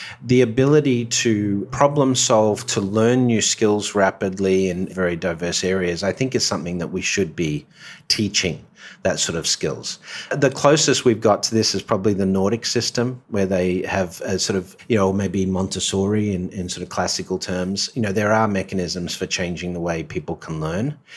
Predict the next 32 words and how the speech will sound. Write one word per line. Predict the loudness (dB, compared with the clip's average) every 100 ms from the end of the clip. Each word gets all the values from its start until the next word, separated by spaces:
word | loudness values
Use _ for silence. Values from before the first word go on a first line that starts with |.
| -16 -14 -14 -14 -14 -14 -16 2
But | 4 4 2 -4
you're | 4 6
right, | 6 6 4
the | 4
labor | 6 6 6 2
shortages, | 4 4 4 2 0 -2 -4
whenever | -8 -8 0 4 6 6 4
we | 4 4
have | 4 4 4 2 0
booms | 4 6 6 4 0 2
like | 0 2
the | 0
dot-com | 0 2 2 4 2 4 4 4
boom | 4 2 2 0
in | 0 2 2
the | 2
nineties | 2 2 0 0 0 0 0 -4 -4
and | -4 0
the |
early | 0 0 -2 -4
noughties, | -2 -2 0 -2 -2 -6 -6
the | -6
Tronics | -2 0 0 -2
boom | -2 0 0
in | -2
the |
sixties, | -2 -2 -4 -2 -2 -2 -4 0
we | 4 6
always | 8 6 4
have | 0 0
this | -2
pattern | 0 0 0 -8